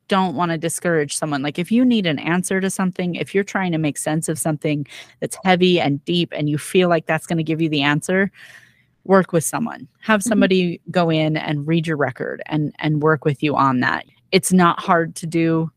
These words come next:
Speaker 1: You can definitely learn it for yourself. Like I mentioned before, Laura Coe, she has, uh, a whole class series. It's, it's very accessible price-wise. It's not super expensive, and it will teach you how to access them for yourself. And I believe the first class is, like, twenty bucks.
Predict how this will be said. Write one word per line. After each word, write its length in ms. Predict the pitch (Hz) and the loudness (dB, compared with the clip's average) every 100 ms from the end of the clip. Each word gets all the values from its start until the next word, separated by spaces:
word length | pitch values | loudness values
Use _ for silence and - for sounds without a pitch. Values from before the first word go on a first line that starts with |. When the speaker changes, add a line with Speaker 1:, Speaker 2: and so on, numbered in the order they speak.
| _ - | _ 0
Speaker 1:
You 160 | 202 | 2
can 220 | 185 185 160 | 4 2 2
definitely 540 | 156 - 165 - 165 | 0 0 -4 -2 -2
learn 260 | 151 147 156 | 0 0 0
it 120 | - | -4
for 140 | 165 | -4
yourself. 500 | 156 156 - 151 147 | -2 -2 0 0 2
Like 140 | 165 165 | 0 0
I 60 | |
mentioned 340 | 165 156 - 156 | 0 0 -2 -4
before, 340 | - 165 156 | -2 2 2
Laura 300 | 151 156 156 | 2 2 0
Coe, 380 | - 165 151 151 | 0 0 2 0
she 220 | - 165 | -2 -2
has, 400 | 151 156 156 143 _ - - _ - | 0 0 0 -4 _ -20 -20 _ -6
uh, 360 | - 151 143 135 - | 0 2 2 0 -2
a 80 | |
whole 200 | 147 202 190 | 2 2 0
class 440 | - 151 147 175 | 0 2 2 0
series. 480 | - 190 180 180 170 | -2 0 2 2 0
It's, 240 | 139 - _ _ _ | -6 -10 _ _ _
it's 160 | 160 - | -6 -4
very 420 | 165 170 185 175 | 4 6 6 4
accessible 640 | 156 - 151 139 151 165 165 | 0 -2 -2 -2 -2 -2 0
price-wise. 840 | 151 139 147 - 156 165 180 - - - - | 0 0 -2 -2 -2 0 -4 -6 -16 -18 -10
It's 160 | 151 165 | -6 -4
not 400 | 156 147 151 - | 0 2 0 -2
super 300 | - 165 165 | -4 0 -2
expensive, 600 | - - 160 135 180 156 | -2 -4 -4 -2 -2 -2
and 180 | 165 170 | 0 -2
it 80 | |
will 100 | 120 170 | -2 -6
teach 340 | - 220 - | -2 -2 2
you 100 | 196 | 2
how 120 | 165 | 2
to 60 | 156 | 2
access 440 | 143 143 - 147 | 2 0 -2 -4
them 100 | 147 | -4
for 140 | 143 151 | -2 -2
yourself. 420 | 143 - 143 139 | -2 2 0 0
And 80 | 151 | -4
I 60 | |
believe 320 | 151 156 170 | 0 0 2
the 100 | 165 | 0
first 400 | 151 - 151 - | -2 -2 -2 -4
class 360 | - 147 143 - | 0 0 0 -4
is, 80 | 151 | -6
like, 180 | 131 - | -6 -8
twenty 280 | 147 139 | -8 -8
bucks. 400 | - - - - | -8 -10 -10 -18